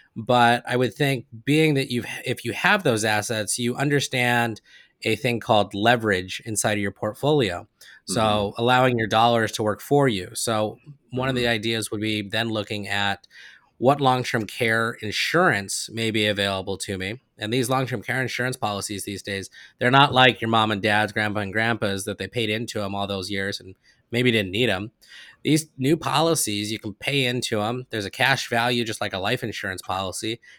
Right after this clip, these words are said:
Speaker 1: and a death benefit. So if you don't use it, the beneficiaries still receive the money tax-free. So you're really not
Speaker 2: Yeah.
Speaker 1: just giving the money away to the insurance company, which is nice. But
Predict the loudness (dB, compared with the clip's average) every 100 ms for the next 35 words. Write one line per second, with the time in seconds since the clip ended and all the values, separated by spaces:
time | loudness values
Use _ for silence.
0 | 0 4 6 4 2 2 0 -2 -14 -8
1 | -6 -4 -2 -2 0 0 0 0 -4 _
2 | _ -6 -4 0 0 0 0 2 2 2
3 | -2 -6 -12 _ _ -6 -4 2 2 2
4 | 2 -2 -2 -2 0 -2 -2 0 0 -2
5 | -4 -4 -4 -12 -8 -4 -2 -2 0 2
6 | 2 2 2 2 0 -2 -2 0 0 0
7 | 2 2 2 -2 -2 -2 -4 -6 -8 -8
8 | -12 -12 -10 -6 -4 -4 -6 -14 _ -20
9 | -20 _ -6 2 6 6 4